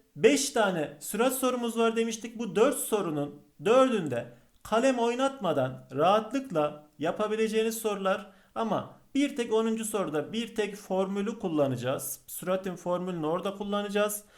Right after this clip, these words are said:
Diğer soruların ise formülle yapmamıza gerek olmadan direkt yapabileceğimiz sorular zaten göreceksiniz sevgili gençler.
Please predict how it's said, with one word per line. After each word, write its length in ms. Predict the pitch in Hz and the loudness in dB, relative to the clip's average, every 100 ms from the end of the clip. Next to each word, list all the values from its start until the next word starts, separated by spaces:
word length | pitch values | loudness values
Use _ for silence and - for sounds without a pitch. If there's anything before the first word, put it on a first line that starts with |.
| - _ - 147 | -20 _ -12 0
Diğer 220 | 254 262 | 4 4
soruların 480 | 254 233 226 233 233 | 2 2 2 2 0
ise 260 | 226 180 | -4 -4
formülle 760 | 151 185 208 226 226 202 160 - - | -4 -2 0 0 -2 -2 -4 -6 -8
yapmamıza 640 | 156 214 220 220 196 156 | 0 0 0 -4 -2 -2
gerek 360 | 135 175 196 202 | -2 0 -2 0
olmadan 640 | 220 208 151 135 147 147 | 0 2 0 0 -2 -4
direkt 340 | 220 214 196 180 | -2 -2 -2 -4
yapabileceğimiz 680 | 180 180 170 170 170 165 | -2 -2 -4 -4 -4 -6
sorular 420 | - 156 131 143 - | -4 -4 0 -2 -2
zaten 500 | 139 190 190 165 160 | 0 0 0 -4 -4
göreceksiniz 720 | 156 151 175 - 147 127 - | -4 -4 -6 -8 -8 -8 -6
sevgili 320 | 117 110 107 | -6 -6 -8
gençler. 480 | 101 101 - - | -10 -14 -18 -20